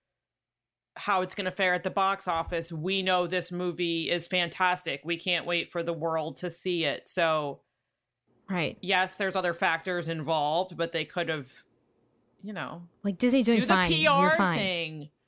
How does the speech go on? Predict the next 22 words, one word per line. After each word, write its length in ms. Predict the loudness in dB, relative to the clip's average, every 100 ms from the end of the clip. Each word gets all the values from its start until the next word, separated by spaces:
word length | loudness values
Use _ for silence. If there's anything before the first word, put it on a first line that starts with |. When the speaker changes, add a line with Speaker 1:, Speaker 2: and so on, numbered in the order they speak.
| _ _ _ _ _
Speaker 2:
You're 80 | -12
doing 220 | -4 -2
fine. 200 | -2 -2
Speaker 1:
Disney 380 | 0 0 0 -4
C 400 | -4 -4 -4 0
E 40 | 2
O, 200 | 2 2
you 260 | 0 0 2
and 100 | 2
Matt 200 | 0 0
Damon 420 | -2 0 -2 -4
go 180 | -2 0
Speaker 2:
<laughs> 0 |
Speaker 1:
together 500 | 4 4 2 0 0 2
Speaker 2:
Go 120 | 2
together. 640 | 2 0 2 2 2 -2 -6 -14 _ -20 -8
Speaker 1:
on 360 | -4 -2 -2 -4
your 240 | -6 -4
media 340 | -2 -2 0 -2
training. 680 | 0 0 0 -2 -4 -10 -8
Do 140 | -2 0
better. 520 | 2 2 0 -2 -6